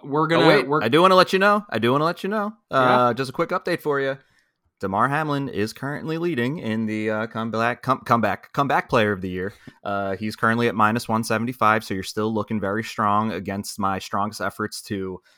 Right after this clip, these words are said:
Speaker 2: um, for him not to win. Um, I have nothing against, I love the guy. Uh, he's in-, inspirational. That's probably why he's winning. All right, I talked myself into it. I'm gonna put some money on him.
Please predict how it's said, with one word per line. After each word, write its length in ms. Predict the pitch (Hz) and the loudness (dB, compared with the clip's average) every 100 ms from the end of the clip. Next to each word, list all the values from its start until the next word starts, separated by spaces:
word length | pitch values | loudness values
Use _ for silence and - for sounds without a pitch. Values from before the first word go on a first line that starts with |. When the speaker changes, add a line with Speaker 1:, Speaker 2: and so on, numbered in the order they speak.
| _ | _
Speaker 2:
um, 480 | - 92 87 85 85 _ _ | -10 -8 -8 -12 -18 _ _
for 140 | 120 | -2
him 160 | 120 107 | 0 2
not 220 | 107 - | 2 0
to 100 | 110 | -4
win. 320 | 107 104 185 - _ _ | -4 -4 -6 -10 _ _
Um, 260 | 110 101 107 - | -6 -6 -6 -2
I 40 | 196 | 0
have 100 | 214 | 2
nothing 220 | 240 214 | 0 -2
against, 340 | 110 123 - - | -2 -4 -4 -4
I 60 | |
love 240 | 131 220 208 | 0 2 2
the 60 | |
guy. 320 | 127 98 80 - _ | 0 -2 -4 -10 _
Uh, 60 | 139 | -4
he's 280 | 151 180 156 | -2 -2 -2
in-, 200 | 160 156 - | -6 -8 -6
inspirational. 760 | 190 - 214 226 233 185 107 - _ | -8 2 4 4 2 -2 -2 -6 _
That's 160 | 117 113 | -8 -8
probably 440 | - 120 123 123 123 | -8 -8 -8 -8 -10
why 180 | 127 | -10
he's 140 | 123 123 | -12 -12
winning. 200 | 113 - - _ | -16 -18 -20 _
All 100 | - | -4
right, 160 | 82 85 | -2 -4
I 40 | |
talked 260 | - 95 - | -4 -4 -2
myself 320 | 92 - 87 | -6 -6 -8
into 220 | 85 85 | -10 -8
it. 80 | 82 | -8
I'm 60 | 90 | -8
gonna 120 | 90 | -8
put 140 | 90 | -10
some 120 | - 82 | -12 -14
money 160 | 80 | -14
on 120 | 78 | -14
him. 60 | 80 | -16